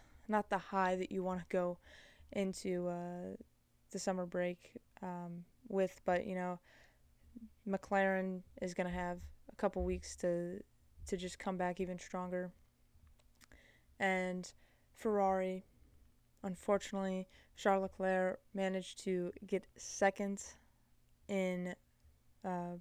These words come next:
the British Grand Prix, but you, we couldn't see him outperform any other, uh, drivers because he was taken out by Lance Stroll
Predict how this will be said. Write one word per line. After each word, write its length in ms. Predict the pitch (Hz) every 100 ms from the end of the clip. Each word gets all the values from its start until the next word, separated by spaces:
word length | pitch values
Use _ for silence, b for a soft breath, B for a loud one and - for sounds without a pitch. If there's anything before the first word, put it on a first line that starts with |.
| 254 - _
the 200 | - 180 175
British 260 | 208 220
Grand 240 | - 185 185
Prix, 360 | 180 180 180 B B B B -
but 360 | 196 196 190 - b b b b _ _ _ _ -
you, 100 | 185 _ - 196
we 140 | 185 180
couldn't 300 | 269 285 269
see 240 | 247 240
him 500 | 196 196 185 180 185 - - - - _ _ - -
outperform 800 | 196 185 190 - 185 185 180 180 196
any 240 | 185 180
other, 400 | 180 180 180 180 b b b -
uh, 220 | 180 175 175
drivers 520 | 208 196 190 185 -
because 420 | 190 - 180 175
he 400 | - 226 226 220
was 140 | 196 -
taken 240 | 190 185
out 120 | 175
by 120 | 180 175
Lance 260 | 175 175
Stroll 640 | - - 208 202 196 196